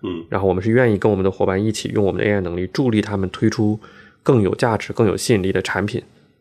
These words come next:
Speaker 2: saas产品，从而来服务国际电商或者是跨境电商的商家，对吧？所以我们的终极用户或者说是用户的用户吧，其实还是电商里面的，直接一点说，还是电商里面的商家。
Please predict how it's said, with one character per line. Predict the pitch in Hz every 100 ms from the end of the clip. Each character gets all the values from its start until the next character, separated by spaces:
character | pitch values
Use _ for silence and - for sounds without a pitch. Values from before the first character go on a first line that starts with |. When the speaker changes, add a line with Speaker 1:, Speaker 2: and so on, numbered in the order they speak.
| _ _ _ -
Speaker 2:
saas | 120 104
产 | - 85
品， | 92 - - _ _ _ _ _ _
从 | - - 113
而 | 107 131
来 | -
服 | 110 95 87
务 | 92 - - _ _
国 | - 101
际 | 117
电 | 104
商 | 95 92
或 | 98
者 | 95
是 | 92
跨 | -
境 | 95
电 | 92
商 | 90
的 | 87
商 | - 92
家， | 92 87 - _ _ _ _ _ _
对 | -
吧？ | 87
所 | 123
以 |
我 | 117
们 | 98
的 | 110 - -
终 | 175 165
极 | 104
用 | 101
户 | 92 92
或 | 104
者 |
说 | 95 107
是 | 104 92 - _ _ -
用 | 160
户 | 131 135
的 |
用 | 107 98
户 | 92
吧， | - - _ _ _ _ _
其 | - 107
实 |
还 | 110
是 | 98
电 | 120 101
商 | 101
里 | 95
面 | 95
的， | 101 - - -
直 | - 110
接 | 120
一 | 101
点 | 90
说， | -
还 | -
是 | 95
电 | 101
商 | 98
里 | 98
面 | -
的 |
商 | - 95
家。 | 92